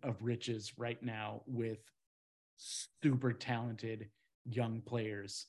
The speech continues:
Um, Matty Beniers on the Kraken, uh,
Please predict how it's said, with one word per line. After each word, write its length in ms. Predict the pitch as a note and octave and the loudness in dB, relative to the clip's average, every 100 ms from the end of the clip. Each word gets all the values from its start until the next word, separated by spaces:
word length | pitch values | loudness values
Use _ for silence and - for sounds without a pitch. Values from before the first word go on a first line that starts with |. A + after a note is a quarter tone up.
| _ _ - | _ _ -4
Um, 320 | A2+ A2 A2 A#2+ | 0 0 0 4
Matty 380 | C3 B2+ C3+ | 8 8 8
Beniers 800 | C3+ C#3+ C#3 C3 B2 A#2 A#2 - - | 8 8 8 8 8 6 4 2 2
on 220 | B2 A#2+ | 4 6
the 80 | A#2+ | 6
Kraken, 680 | - D3 C3 A#2+ A#2 G#2+ G#2+ - | 6 10 10 10 4 0 -4 -4
uh, 340 | A#2+ A2 A2 | -2 0 -2